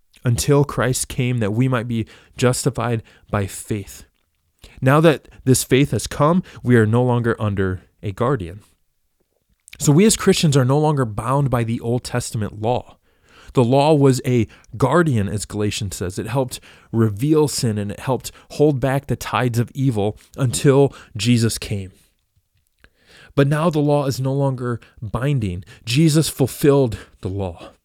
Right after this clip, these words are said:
So if somebody tries to call you out for not following Old Testament dietary laws, you can share Galatians three twenty-four with them, or Romans seven six, which says,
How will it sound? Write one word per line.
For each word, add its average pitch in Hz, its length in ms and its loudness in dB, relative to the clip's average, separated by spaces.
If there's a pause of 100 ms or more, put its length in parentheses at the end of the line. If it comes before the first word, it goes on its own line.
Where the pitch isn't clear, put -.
(1160)
So 127 320 2
if 196 380 0
somebody 117 320 0
tries 110 280 0
to - 60 -6
call 110 320 -4
you 120 180 -4
out 90 320 -6
for 101 220 -6
not 90 260 -6
following 98 460 -4
Old 104 180 -6
Testament 104 420 -6
dietary 101 440 -6
laws, 107 440 -4 (640)
you 147 140 2
can 214 120 4
share 165 300 0
Galatians 151 500 -2
three 147 220 -4
twenty-four 151 480 -4
with 151 180 -6
them, 98 260 -12 (580)
or 185 260 6
Romans 160 400 4
seven 143 300 -2
six, - 400 -6
which 113 140 -4
says, 110 300 -2